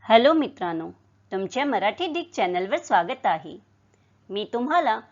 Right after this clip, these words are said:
मराठी दिग चॅनलवर इंग्रजी शब्द बरोबर मराठी फुल फॉर्म पण शिकवणार. तर चला, वेळ न घालवता आजचा व्हिडिओमध्ये शिकूया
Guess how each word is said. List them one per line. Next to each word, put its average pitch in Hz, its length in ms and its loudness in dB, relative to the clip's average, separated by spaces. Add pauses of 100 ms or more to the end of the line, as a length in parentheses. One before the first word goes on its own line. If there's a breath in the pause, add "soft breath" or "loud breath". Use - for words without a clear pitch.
(300 soft breath)
मराठी 277 420 -2
दिग 392 260 -6
चॅनलवर 180 540 -2 (640)
इंग्रजी 320 440 -4
शब्द 190 340 -2
बरोबर 170 560 -2 (240)
मराठी 190 460 -2 (100)
फुल 202 140 -6
फॉर्म 190 260 -6
पण 330 220 -6
शिकवणार. 196 580 -6 (1400)
तर 233 180 8
चला, 233 420 0 (420)
वेळ 247 260 0
न 269 240 2
घालवता 190 640 0 (300)
आजचा 185 420 0
व्हिडिओमध्ये 262 720 -4 (120)
शिकूया 240 600 -4